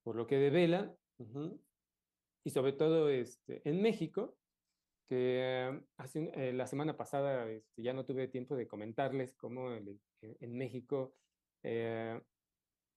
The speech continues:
me parece que fue, este, Muñoz, Muñoz Ledo que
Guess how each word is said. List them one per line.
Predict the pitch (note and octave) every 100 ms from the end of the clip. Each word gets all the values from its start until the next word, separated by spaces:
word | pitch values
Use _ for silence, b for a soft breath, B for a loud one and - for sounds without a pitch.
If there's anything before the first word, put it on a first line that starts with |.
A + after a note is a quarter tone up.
| -
me | B2+
parece | A#2 B2 C3
que | B2
fue, | - B2 B2 B2 A#2+
este, | A#2 _ A2+ G#2+ G#2+ G#2+ A2
Muñoz, | - B2 C3+ C#3 C#3 - - -
Muñoz | D3+ F3+ F3+
Ledo | E3 F3+ F3+ D#3 -
que | B2+ A#2+